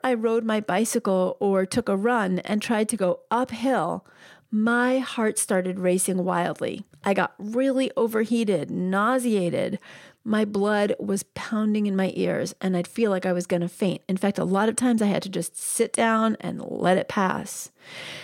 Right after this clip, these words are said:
Then, twice in my medical training, around when I was thirty-nine or forty, over a few weeks back to back, I had to run to codes. You know, codes are like in Grey's Anatomy when everyone goes running to help resuscitate a dying patient.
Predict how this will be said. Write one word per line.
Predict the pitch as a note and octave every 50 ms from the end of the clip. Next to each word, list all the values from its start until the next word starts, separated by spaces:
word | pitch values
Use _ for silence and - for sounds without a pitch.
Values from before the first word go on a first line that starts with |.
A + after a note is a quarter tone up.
| - - -
Then, | F#3 F#3 G#3 C4+ E4 F#4+ E4 A#3+ G3 G3 F#3+ F#3
twice | - - - - A#3+ C#4+ E4 F4+ E4 - -
in | A3
my | G#3 F#3 F#3
medical | F#3+ G#3+ A3 A3+ A3+ - F#3
training, | - - - F#3+ E3+ E3+ E3+ F3 F3 F3
around | F3+ F#3 G3 G3+ G3+
when | G3+
I | F#3+ F3+
was | F3+ F#3 F#3+
thirty-nine | - - G#3+ G3+ G3+ G#3 G3 F#3+ F#3 F#3+ F#3+ F#3
or | D#3+
forty, | E3 - - B3+ C4+ C4 A3+ F#3+ F3+ F#3+ F#3 - _ _ _ - - - - - - - - -
over | - C4+ C#4+ D4 E4 F4+
a | F4+ F4
few | - - C#4 A#3+ B3+
weeks | B3 A#3 - - -
back | - G#3 G3 G3+ - -
to | - G#3
back, | A3 A#3 A3 E3 E3+ -
I | - -
had | G3 G#3 G3 G3
to | - G#3+
run | G3+ F#3 F3+ E3 E3 F3
to | - F3+
codes. | F3+ - - C4+ A3+ - - - - - - - -
You | A#3 C4
know, | A#3+ F#3+ D#3+ E3+
codes | - - - A#3+ A#3 A#3+ G#3 A3
are | G#3 F#3
like | F#3 F#3 F#3 F#3 -
in | - F#3+ F#3
Grey's | F3+ F#3 F3+ F#3+ F#3+ G3
Anatomy | F#3+ F#3 F3+ F#3 F#3 G3+ G#3 G#3+ G#3+
when | G3 F3+ -
everyone | - F3+ F#3+ F#3 F3+ F#3+ F#3
goes | F#3 F#3 F3+ F#3
running | F3+ F3+ F3+ F#3 F#3+ F3+
to | - F#3+
help | G3 D#3+ -
resuscitate | F3+ F3+ - F#3 - - F#3 F3 - F3 E3+
a | F3
dying | F3+ F3+ F3 F3 F3 F3+ F3+ F3
patient. | - F#3+ F#3+ - - F3+ - - _ -